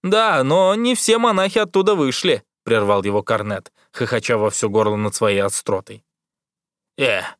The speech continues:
что за важность, когда сгорят подобные канальи? Немного раньше, немного позже.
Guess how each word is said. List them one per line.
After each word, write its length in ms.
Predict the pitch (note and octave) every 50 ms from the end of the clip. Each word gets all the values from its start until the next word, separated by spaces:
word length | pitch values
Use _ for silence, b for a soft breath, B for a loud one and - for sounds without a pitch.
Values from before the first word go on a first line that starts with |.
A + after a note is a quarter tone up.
| _ _ _ _ _
что 320 | - - - - E3+ D3+
за 140 | A2 C3 A#2+
важность, 440 | C#3+ E3 D3 - G2 A2 G#2 - -
когда 300 | B2 A2 G#2 A2+ A2 G#2+
сгорят 400 | G2+ A2+ A2+ A2+ A2 G#2+ - -
подобные 480 | B2+ A#2 G#2+ A2 G#2 G#2 A2+ A2+ A2
канальи? 720 | G#2+ - C#3 C#3+ C#3 C3 A2 F#2 F#2 F#2+ F#2+ - - - - _ _ _ _ _ _ _ _ -
Немного 440 | A2 A2 A2 A2 A2 G#2+ F#2+ G2+ G2
раньше, 500 | A2 A#2+ B2+ C#3 C3 - F3 E3 D#3 - _ _ _
немного 500 | A#2 A2+ A#2+ A2 G#2 F#2+ F#2 F#2+ B2 B2+
позже. 520 | - _ G#3+ G3 C#3 G#2+ G2 F2+ - -